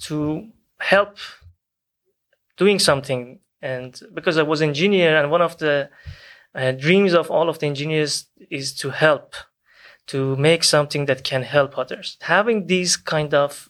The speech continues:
uh, mentors that, for example, in clip, we can find in clinical innovation platform, we can, uh, find these, uh, engineers and, um, surgeons that have this,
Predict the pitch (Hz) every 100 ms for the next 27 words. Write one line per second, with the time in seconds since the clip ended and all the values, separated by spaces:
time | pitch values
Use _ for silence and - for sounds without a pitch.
0 | - 135 127 127 135 180 175 139 - -
1 | - _ _ _ _ _ _ _ 131 127
2 | - 147 127 127 147 147 143 139 135 135
3 | 131 147 151 156 - - - 143 139 139
4 | 131 135 135 131 131 127 - 135 131 131
5 | 127 127 - 135 127 127 131 127 - 127
6 | 123 123 - - - - - - 131 120
7 | 117 117 117 - - 143 143 139 135 135
8 | 135 - - 139 123 120 123 135 135 165
9 | 175 160 156 151 147 - 139 131 131 131
10 | 131 - 127 123 123 147 175 196 - -
11 | 170 156 160 151 151 147 135 - 135 135
12 | 135 - - 131 -